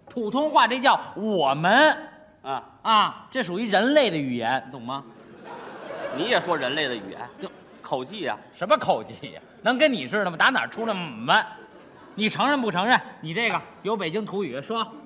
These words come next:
Speaker 2: 不是。
Speaker 1: 啊？
Speaker 2: 您，您这也忒较真儿了。
Speaker 1: 哎，再等会儿。
Speaker 2: 那不
Speaker 1: 再说一遍，你说什么？
Speaker 2: 忒较真儿了，这。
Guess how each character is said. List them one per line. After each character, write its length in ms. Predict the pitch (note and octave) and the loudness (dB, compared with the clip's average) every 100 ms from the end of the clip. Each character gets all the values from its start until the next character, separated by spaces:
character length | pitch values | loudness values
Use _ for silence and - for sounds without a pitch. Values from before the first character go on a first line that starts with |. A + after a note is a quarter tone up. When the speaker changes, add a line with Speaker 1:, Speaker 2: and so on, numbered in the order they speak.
| - | -16
Speaker 2:
不 80 | |
是。 60 | F4 - _ - - - - | -16 -18 _ -20 -20 -16 0
Speaker 1:
啊？ 340 | F#3 B3+ B3 | 4 4 2
Speaker 2:
您， 160 | F#3 G3+ | -10 -6
您 60 | D#4+ | -6
这 120 | F#4 | -6
也 100 | B2+ | -8
忒 360 | - C4+ C#4+ | -8 -8 -8
较 280 | A#3+ G#3+ A#2 | -2 0 0
真 100 | A2+ | -2
儿 160 | B2+ A#2+ | -2 -2
了。 100 | G2+ | -4
Speaker 1:
哎， 80 | G#2 | -2
再 120 | F#3+ | 4
等 100 | B3+ D4+ | 6 8
会 60 | D4 | 6
儿。 80 | C#4 - - | 4 -4 -14
Speaker 2:
那 60 | |
不 80 | E3+ G3+ - - - - - - - - | -16 -18 -20 -20 -20 -20 -20 -20 -20 -2
Speaker 1:
再 140 | B3 | 0
说 100 | A3+ B3+ | 4 4
一 20 | |
遍， 140 | B3+ | 2
你 80 | G#3 | 0
说 120 | G#3+ | 0
什 80 | A#3+ | 2
么？ 140 | A3+ B3+ - B3 - | 2 0 -6 -18 -12
Speaker 2:
忒 220 | G4+ G4+ | -8 -6
较 180 | F#4 D3 | 0 0
真 80 | C3 | 0
儿 120 | B2+ | -2
了， 120 | A2+ | -2
这。 100 | G2 | -6